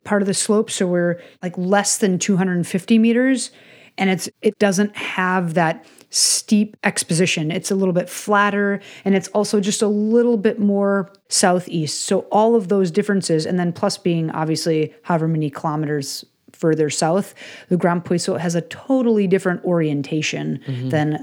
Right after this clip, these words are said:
Speaker 1: Le Vaisselle.
Speaker 2: Mm.
Speaker 1: And so these are really good, I would say, values at, you know,
Speaker 2: <laughs>
Speaker 1: restaurant tipping on it, two hundred bucks a bottle.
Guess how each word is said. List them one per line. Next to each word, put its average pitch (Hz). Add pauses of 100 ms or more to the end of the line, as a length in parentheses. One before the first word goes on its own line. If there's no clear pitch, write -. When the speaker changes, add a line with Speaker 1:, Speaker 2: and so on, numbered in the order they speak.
Speaker 1:
Le 147
Vaisselle. - (360)
Speaker 2:
Mm. 143
Speaker 1:
And 196
so 202
these 247
are 180 (640)
really 277
good, 202
I 185
would 220
say, 165
values 160
at, 190
you 170
know, 147 (140)
Speaker 2:
<laughs> -
Speaker 1:
restaurant 170 (400)
tipping 170
on 156
it, 175
two 214
hundred 185
bucks 156
a 165
bottle. 139